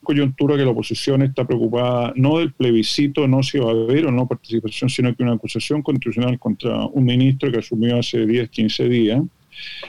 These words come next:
Y, eh, y no hay, después de décadas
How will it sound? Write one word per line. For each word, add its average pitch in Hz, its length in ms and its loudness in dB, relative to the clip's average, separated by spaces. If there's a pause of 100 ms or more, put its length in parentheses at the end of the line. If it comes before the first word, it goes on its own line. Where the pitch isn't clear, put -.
(120)
Y, 143 380 4 (140)
eh, 120 760 2 (400)
y 147 140 2
no 156 180 4
hay, 208 400 2
después 143 560 2
de 139 380 4 (220)
décadas 120 920 0